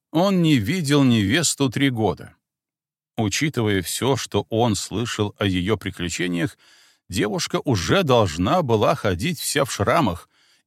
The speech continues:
изуродованная до неузнаваемости. Но она была такая же красивая. Детская хрупкость и угловатость исчезли, хотя ещё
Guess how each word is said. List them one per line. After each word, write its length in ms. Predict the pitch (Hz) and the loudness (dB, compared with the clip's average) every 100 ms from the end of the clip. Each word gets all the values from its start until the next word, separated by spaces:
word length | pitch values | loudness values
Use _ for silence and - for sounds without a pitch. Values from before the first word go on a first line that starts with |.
| 127 | 0
изуродованная 840 | 92 107 104 151 123 131 131 123 | 4 4 2 0 -2 0 0 0
до 180 | 104 117 | 0 0
неузнаваемости. 920 | 110 95 90 76 - - - - - _ _ _ _ _ _ _ _ _ _ _ | 0 0 -4 -8 -14 -12 -12 -12 -18 _ _ _ _ _ _ _ _ _ _ _
Но 280 | 95 101 101 | 0 4 4
она 260 | 95 180 208 | 4 2 0
была 560 | 147 151 170 160 135 _ _ _ - | -2 0 2 2 0 _ _ _ -6
такая 520 | 73 - 151 160 123 | -4 -2 -2 -2 -4
же 160 | 117 | -4
красивая. 760 | - 98 87 - 58 55 - _ _ _ _ _ _ _ _ _ - | -4 -4 -4 -6 -10 -16 -20 _ _ _ _ _ _ _ _ _ -8
Детская 520 | 92 180 196 - 143 | 0 2 2 2 2
хрупкость 840 | 117 120 196 - 131 104 - - - | 2 -4 -6 -6 -4 -4 -4 -6 -2
и 80 | 123 | 0
угловатость 680 | 113 95 87 92 147 - - | 2 2 0 0 -2 -6 -4
исчезли, 720 | 120 - 110 110 101 117 101 - - _ _ | -4 -2 0 2 2 0 0 -4 -20 _ _
хотя 380 | 104 90 - 196 | -2 0 0 0
ещё 680 | 151 95 95 - - 185 | 0 -2 -4 -4 -2 -2